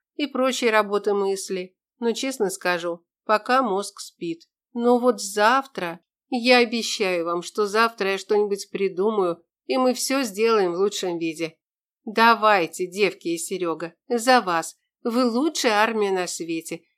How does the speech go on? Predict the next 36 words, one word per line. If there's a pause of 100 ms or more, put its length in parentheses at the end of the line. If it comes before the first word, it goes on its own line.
и
с
вами
есть
ощущение
надёжности
и
какого-то (220)
особого
понимания. (440)
С
вами
я
не
одна, (280)
а
это
важно
для
человека, (180)
не
быть
одному, (240)
а
чтобы
рядом
были
те, (240)
кто
всегда
помогут (120)
и
на
кого
можно
опереться.